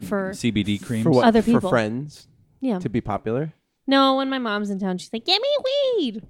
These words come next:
Speaker 3: Oh.
Speaker 1: So I do.
Speaker 3: So
Speaker 1: I
Speaker 3: did,
Speaker 1: need
Speaker 3: did you have
Speaker 1: something
Speaker 3: a,
Speaker 1: for my mother.
Speaker 3: what was your takeaway from Amsterdam? Good place? Bad place?
Speaker 2: Uh, yeah, it's amazing. It's, it's very Ameri-, or English.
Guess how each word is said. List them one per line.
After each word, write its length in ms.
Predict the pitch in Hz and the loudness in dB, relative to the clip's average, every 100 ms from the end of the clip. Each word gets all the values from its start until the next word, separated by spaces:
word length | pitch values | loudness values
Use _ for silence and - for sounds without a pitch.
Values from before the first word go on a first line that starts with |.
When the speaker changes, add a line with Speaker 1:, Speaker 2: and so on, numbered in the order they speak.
| - | -10
Speaker 3:
Oh. 240 | 87 104 - | -8 -8 -6
Speaker 1:
So 120 | 202 | -6
I 60 | 196 | -6
do. 200 | 190 175 _ _ _ | -8 -14 _ _ _
Speaker 3:
So 200 | - 143 - _ _ - | 2 2 2 _ _ -10
Speaker 1:
I 60 | 208 | 0
Speaker 3:
did, 20 | |
Speaker 1:
need 200 | 214 214 | 2 2
Speaker 3:
did 160 | 202 247 | 0 4
you 60 | |
have 80 | 226 | 4
Speaker 1:
something 160 | - 190 | 4 -2
Speaker 3:
a, 0 | |
Speaker 1:
for 40 | |
my 120 | 190 | -4
mother. 160 | 180 135 | -10 -2
Speaker 3:
what 180 | 127 139 | 4 4
was 160 | 139 | 4
your 140 | 151 131 | -2 -4
takeaway 480 | 143 143 117 104 92 | -4 -4 -2 -2 -2
from 400 | 101 92 90 - | -8 -8 -12 -12
Amsterdam? 500 | 95 87 - 73 - - 107 | -12 -12 -12 -14 -16 -20 -6
Good 220 | 104 - | -6 -4
place? 260 | 127 139 151 | -4 -4 -6
Bad 300 | - 120 120 | -8 -8 -8
place? 400 | 147 156 160 _ _ _ _ _ _ _ _ - | -8 -10 -12 _ _ _ _ _ _ _ _ -4
Speaker 2:
Uh, 800 | 143 160 160 151 151 147 143 143 - | 0 2 2 2 2 0 0 0 0
yeah, 120 | 165 | 0
it's 320 | 147 - - - | 0 -4 -12 -6
amazing. 400 | 120 202 - - - | -2 -2 -4 -18 -10
It's, 100 | 101 98 | -6 2
it's 280 | 120 120 104 | 4 4 4
very 300 | 143 180 170 | 4 6 4
Ameri-, 400 | 127 143 139 - | 4 2 2 0
or 340 | 117 107 101 | 0 2 0
English. 720 | 113 120 92 69 - - - | 2 2 2 -2 -6 -14 -18